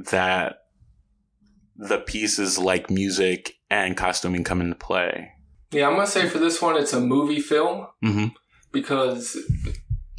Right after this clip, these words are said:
Speaker 2: I guess it would be the most filmy of e-, every single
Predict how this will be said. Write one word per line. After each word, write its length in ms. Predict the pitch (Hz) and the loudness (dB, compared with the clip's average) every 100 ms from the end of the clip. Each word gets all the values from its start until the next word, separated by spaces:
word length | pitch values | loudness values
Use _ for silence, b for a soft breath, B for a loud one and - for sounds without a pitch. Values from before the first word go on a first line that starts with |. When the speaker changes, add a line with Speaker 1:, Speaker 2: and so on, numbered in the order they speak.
| - - - - - | -10 -10 -12 -20 -8
Speaker 2:
I 120 | 143 | -4
guess 220 | 147 180 160 | 0 2 4
it 60 | |
would 160 | 151 147 | 2 4
be 140 | 143 | 4
the 120 | 135 127 | 4 2
most 340 | 135 131 - | 2 2 -2
filmy 520 | - 143 139 131 127 | 2 2 4 2 2
of 380 | 120 123 117 - | 4 2 0 -4
e-, 360 | - - - - - - - 131 | -6 -2 0 0 -4 -6 -4 -2
every 300 | 131 135 123 | 0 0 0
single 640 | - 139 139 139 143 - | 2 4 4 2 -2 -6